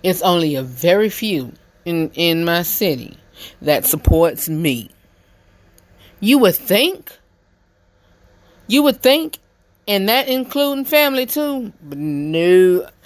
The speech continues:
Why would, why would I want to whine and complain and I know how they feel about, why would I kick up dust? Why would I do that? And that's what Sha'Carri Richardson is doing, is kicking up dust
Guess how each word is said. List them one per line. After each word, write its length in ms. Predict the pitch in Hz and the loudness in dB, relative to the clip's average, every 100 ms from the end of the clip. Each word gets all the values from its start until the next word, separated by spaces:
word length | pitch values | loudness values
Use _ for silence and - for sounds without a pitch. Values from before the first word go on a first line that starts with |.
| - - - _ | -20 -20 -20 _
Why 320 | 202 240 339 | -2 2 2
would, 160 | 349 - | 0 -2
why 300 | 202 269 359 | 0 2 2
would 140 | 370 | 0
I 120 | 320 | 2
want 360 | 302 269 277 262 | 2 2 0 -2
to 80 | 262 | -2
whine 420 | 240 247 269 262 | 2 4 4 2
and 120 | 247 | 0
complain 580 | 240 226 262 269 262 202 | -4 -4 -2 -2 -2 -2
and 140 | 202 | -2
I 120 | 220 233 | 0 0
know 320 | 240 247 240 | 2 2 2
how 180 | 240 240 | 0 0
they 160 | 247 | 0
feel 240 | 240 294 285 | -2 -4 -4
about, 220 | 233 220 | -6 -8
why 340 | 180 240 294 | -4 0 2
would 160 | 285 269 | 2 2
I 180 | 254 208 - - | 2 0 -8 -6
kick 240 | 269 277 | -2 0
up 300 | 254 156 143 | 0 -2 2
dust? 680 | 233 277 175 - - - - _ _ _ _ | 4 4 0 -6 -10 -12 -14 _ _ _ _
Why 280 | 160 202 262 | -2 2 4
would 100 | 277 | 2
I 120 | 262 | 0
do 220 | 226 269 277 | -2 -4 -2
that? 100 | 202 | -2
And 140 | 202 | 0
that's 220 | 269 277 | 0 0
what 100 | 214 | -6
Sha'Carri 680 | 226 208 233 254 240 220 220 - - | -8 -10 -2 2 2 2 -4 -14 -6
Richardson 520 | 202 240 226 - 220 | 0 0 0 -6 -6
is 120 | 202 | -6
doing, 320 | 165 220 233 165 | -4 -2 -2 -2
is 140 | 165 | -2
kicking 340 | - 269 247 | -2 2 4
up 260 | 233 160 156 | 2 0 0
dust 720 | 202 240 156 - - - - | 2 2 0 -8 -16 -16 -20